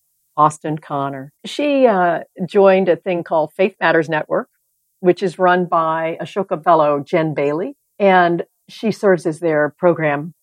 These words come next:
officer. She has a beautiful, deep background in being in Princeton Theological Seminary and running, um, Black Theology and Leadership Institute and beautiful things. But what they are doing at Faith Matters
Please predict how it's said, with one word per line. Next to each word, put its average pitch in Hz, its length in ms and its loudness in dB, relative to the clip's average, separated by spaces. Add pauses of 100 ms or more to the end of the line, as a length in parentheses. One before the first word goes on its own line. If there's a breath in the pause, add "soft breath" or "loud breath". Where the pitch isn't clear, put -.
officer. 147 640 -2 (440)
She - 200 -6
has 180 160 4
a 165 80 2
beautiful, 214 480 0
deep 165 200 -4
background 165 480 0
in 147 260 -8 (140)
being 160 360 -2
in 143 240 -10 (200)
Princeton 156 340 -8
Theological 214 500 0
Seminary 196 760 2
and 151 300 -8
running, 170 460 0
um, 147 340 -8 (260)
Black 170 260 2
Theology 156 460 -2
and 147 120 -8
Leadership 220 440 -4
Institute 185 680 -2
and 151 220 -6 (200)
beautiful 247 320 -2
things. 151 300 -12 (420)
But 214 100 -6
what 208 280 0
they 240 220 4
are 277 100 2
doing 165 600 -2 (180)
at 160 320 -4 (140)
Faith 156 260 -2
Matters 190 720 -4